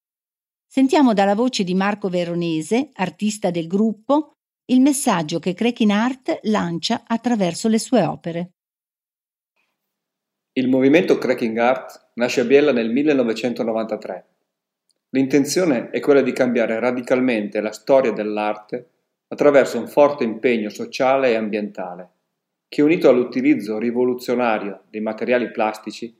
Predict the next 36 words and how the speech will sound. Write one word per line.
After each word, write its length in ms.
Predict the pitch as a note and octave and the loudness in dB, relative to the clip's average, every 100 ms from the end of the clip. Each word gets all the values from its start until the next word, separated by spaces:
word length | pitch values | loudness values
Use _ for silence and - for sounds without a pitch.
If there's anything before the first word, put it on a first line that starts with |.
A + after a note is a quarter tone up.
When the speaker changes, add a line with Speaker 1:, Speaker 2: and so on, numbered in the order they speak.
| _ _ _ _ _ | _ _ _ _ _
Speaker 2:
mette 260 | D#3 D#3+ | 0 4
in 80 | C3+ | 2
evidenza 640 | A#2+ A#2+ C3 C#3 C3+ C#3+ C3+ | 2 2 4 2 2 -6 -4
il 100 | B2+ | -4
rapporto 520 | C3 - B2+ - G#2+ | -4 2 2 2 -6
sempre 400 | - D3 C#3+ A#2 | -2 -2 -2 -6
più 100 | A2 | -8
stretto 600 | - A2 A2 A2 A2+ - _ _ _ | -10 -4 -4 -4 -10 -10 _ _ _
tra 160 | B2 | -4
vita 240 | B2 D#3+ B2+ | 2 2 2
naturale 680 | A2 G#2+ G#2 G2 G#2 G#2 _ _ _ _ | -2 -6 -6 -4 -6 -8 _ _ _ _
e 120 | A#2+ | 2
realtà 320 | B2 A#2 A#2+ | 2 2 0
artificiale. 800 | A#2 - G#2+ A2+ - F#2 E2 - _ _ _ _ _ _ _ - | 0 -4 -12 -12 -12 -14 -14 -20 _ _ _ _ _ _ _ -10
Il 160 | B2 | -4
termine 440 | - F#3+ F#3 C3+ C3+ | 2 2 4 0 -2
cracking 640 | - C#3+ C#3 - G#2+ G2+ | 0 2 2 -2 -10 -12
deriva 360 | - B2 C#3+ C#3 | -6 -2 2 4
dal 140 | C3+ | 4
verbo 220 | C3 C#3 | 4 4
inglese 420 | C#3 B2 C#3+ C#3 B2+ | 2 4 2 2 -4
to 120 | - | -10
crack, 540 | - C3 G#2+ - - _ _ | -2 0 0 -8 -20 _ _
che 100 | - | -4
descrive 420 | B2 B2 D#3 C#3+ | -4 0 2 4
l'atto 220 | C3+ C#3 | 2 0
di 100 | B2+ | -2
incrinarsi, 640 | A#2+ A2+ B2+ B2 A2+ - G#2+ | -4 -4 -4 -2 -4 -6 -12
spezzarsi, 760 | - A#2+ - C3 A2 - - G2+ | -10 -10 -2 0 0 -4 -12 -6
rompersi. 640 | A#2+ G#2 G#2 - G2 F#2+ _ _ _ _ _ _ _ | -4 -4 -10 -14 -16 -18 _ _ _ _ _ _ _
Con 140 | C#3+ D3+ | 0 2
il 60 | |
nome 200 | E3+ G3 | 2 2
di 140 | C#3+ A2+ | 0 -4
cracking 480 | C#3+ D#3+ D#3+ C3 | 2 2 2 -2
catalitico 800 | A#2 A#2+ A#2+ C3 C3 - D#3 - | -4 -6 -4 -6 -8 -10 -12 -12